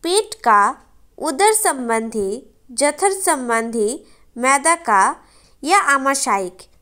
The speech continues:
तो चलिए इस वर्ड को दो एग्जांपल के जरिए और भी अच्छी तरह से समझने की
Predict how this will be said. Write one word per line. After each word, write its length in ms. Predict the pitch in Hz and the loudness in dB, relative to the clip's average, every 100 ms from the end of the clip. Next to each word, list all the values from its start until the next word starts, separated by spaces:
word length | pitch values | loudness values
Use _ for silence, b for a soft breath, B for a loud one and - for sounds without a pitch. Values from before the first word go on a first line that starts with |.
| - | -4
तो 100 | 453 | -2
चलिए 320 | 453 392 427 - | 0 0 0 -2
इस 140 | 403 415 | -4 0
वर्ड 200 | 415 415 | 0 -2
को 200 | - 415 | -2 -2
दो 140 | 320 | 0
एग्जांपल 680 | 339 285 247 240 269 359 349 | 0 0 0 0 0 -6 -6
के 220 | - 359 | -4 -2
जरिए 420 | 339 294 240 247 | 0 -2 0 -2
और 320 | 277 - 294 | 0 2 2
भी 160 | 339 370 | 2 0
अच्छी 280 | 381 - 339 | 0 -4 -4
तरह 280 | 349 330 330 | -2 0 -2
से 100 | 339 | -2
समझने 500 | 294 226 233 226 226 | -4 -4 -4 -6 -6
की 140 | 339 | -6